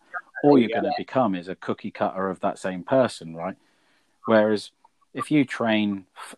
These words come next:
Speaker 1: uh, I don't know, four or five places, uh, o-, over the period of a couple of years, whilst, you know, I'm, I'm not saying you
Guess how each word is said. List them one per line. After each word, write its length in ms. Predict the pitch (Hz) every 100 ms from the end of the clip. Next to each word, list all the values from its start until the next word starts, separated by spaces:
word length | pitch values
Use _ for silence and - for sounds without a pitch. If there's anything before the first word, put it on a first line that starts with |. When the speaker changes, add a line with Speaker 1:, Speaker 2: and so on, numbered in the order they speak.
| -
Speaker 1:
uh, 400 | 98 90 90 90 -
I 60 |
don't 120 | 87
know, 60 | 85 -
four 220 | 110 104
or 40 |
five 360 | - 107 95 -
places, 600 | - 107 98 - 95 - -
uh, 160 | - - 87
o-, 240 | 117 113
over 320 | 117 120 104
the 100 | 101
period 320 | - 110 101
of 120 | 95 95
a 40 |
couple 320 | - 104 -
of 60 | 98
years, 680 | 101 120 117 110 107 101 -
whilst, 420 | 117 117 - - _ - - _
you 80 | 147
know, 200 | 117 127
I'm, 100 | 123
I'm 160 | 135 127
not 180 | 131 -
saying 320 | 117 107 101
you 180 | 101